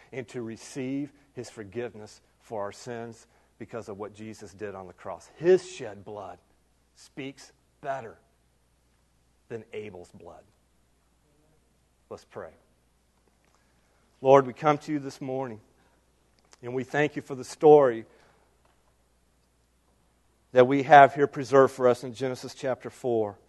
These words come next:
And the example that Cain gives to us. No, it's not an example we want to follow, Lord, but it's an example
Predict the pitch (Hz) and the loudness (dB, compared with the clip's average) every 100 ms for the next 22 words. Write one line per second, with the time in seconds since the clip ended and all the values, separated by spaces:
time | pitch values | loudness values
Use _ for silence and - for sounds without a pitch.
0 | _ _ _ _ _ _ _ _ _ _ | _ _ _ _ _ _ _ _ _ _
1 | _ 123 127 123 101 143 156 151 170 170 | _ -6 -4 -4 0 4 4 4 4 4
2 | 160 123 123 - 147 139 117 127 131 - | 0 -12 -16 -6 -4 -4 -2 0 0 -4
3 | - 113 104 104 - 147 151 143 156 151 | -14 -14 -12 -14 0 4 4 2 -2 -2
4 | 139 113 151 143 151 135 139 143 127 - | -4 -4 -2 2 2 0 -2 -2 -2 8
5 | 160 156 139 120 123 123 120 127 123 - | 10 12 8 2 0 0 0 -2 -4 -8
6 | 131 120 107 139 147 165 127 107 | -10 -10 -6 2 2 2 -2 -4